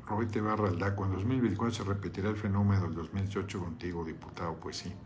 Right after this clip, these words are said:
Bernardo Cisneros, buenas tardes. Ya tenía dos números, ahí siguen, pero aún no sabía el procedimiento. ¿Los tengo o ya no? Sí, eran el trece y el veintisiete. Saludos para todos y vamos por la recuperación de nuestra patria. Bernardo, nada más que el sorteo se va a hacer con el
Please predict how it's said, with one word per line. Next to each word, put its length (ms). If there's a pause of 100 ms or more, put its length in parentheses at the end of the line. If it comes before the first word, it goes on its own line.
(680)
Bernardo 480
Cisneros, 600
buenas 260
tardes. 400
Ya 140
tenía 260
dos 180
números, 460
ahí 160
siguen, 460 (300)
pero 160
aún 100
no 100
sabía 220
el 80
procedimiento. 680
¿Los 220
tengo 300
o 40
ya 160
no? 160
Sí, 320
eran 300
el 120
trece 320
y 100
el 100
veintisiete. 600
Saludos 360
para 220
todos 380
y 40
vamos 260
por 160
la 60
recuperación 480
de 80
nuestra 320
patria. 400 (440)
Bernardo, 720
nada 180
más 260
que 160
el 100
sorteo 400
se 140
va 80
a 40
hacer 300
con 240
el 300